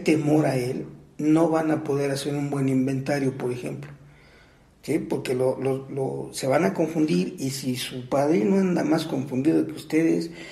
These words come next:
no les quiero platicar el, la mezcolanza que van a hacer ahí y la locura que van, se van a cometer en, en, por tanta ignorancia que tenemos de esto.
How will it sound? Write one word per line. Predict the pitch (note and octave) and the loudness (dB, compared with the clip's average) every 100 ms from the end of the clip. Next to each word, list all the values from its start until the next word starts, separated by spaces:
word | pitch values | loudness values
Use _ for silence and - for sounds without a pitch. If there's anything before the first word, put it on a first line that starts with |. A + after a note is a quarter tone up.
| - - - - | -16 -18 -12 0
no | D#3 G3 | 4 6
les | F3+ | 4
quiero | - F3 F3 | 4 4 4
platicar | - C3 C3 D3+ D#3 - - - | 0 -2 -2 2 2 0 -4 -6
el, | C#3 C3 C3 C3 | -2 0 2 2
la | B2+ | 2
mezcolanza | C3+ C3 D3+ D3 D3 D3 C#3+ | 0 -2 0 2 2 2 0
que | C3+ | 2
van | C3 C3 | 2 2
a | |
hacer | B2+ C3+ C3+ | 0 0 2
ahí | C3+ E3 G3 G3 | 4 6 4 2
y | C#3+ | -2
la | C3 A#2+ | -2 0
locura | B2+ B2 C#3+ C#3+ C#3 | -2 -2 -2 0 -2
que | C3+ | 0
van, | B2+ C3+ C3 | 0 0 -2
se | - B2+ | -6 -4
van | B2+ C3 | 0 0
a | C3+ | -2
cometer | B2+ B2+ B2 C3+ C3+ C3+ - - - - _ | -4 -4 -2 -2 -2 -6 -16 -20 -20 -20 _
en, | C#3+ C#3 C#3 C3 | -2 0 -4 -4
en, | C3 C3 C3 - | -4 -4 -6 -4
por | C3+ | -4
tanta | - D3 D#3 | 2 0 4
ignorancia | D3+ D3 C#3+ C#3 D3 | 2 2 -4 -2 -2
que | C#3 | -2
tenemos | C3+ C#3 D3 E3 D#3 | -2 -2 0 0 0
de | G#2 | -2
esto. | - | -4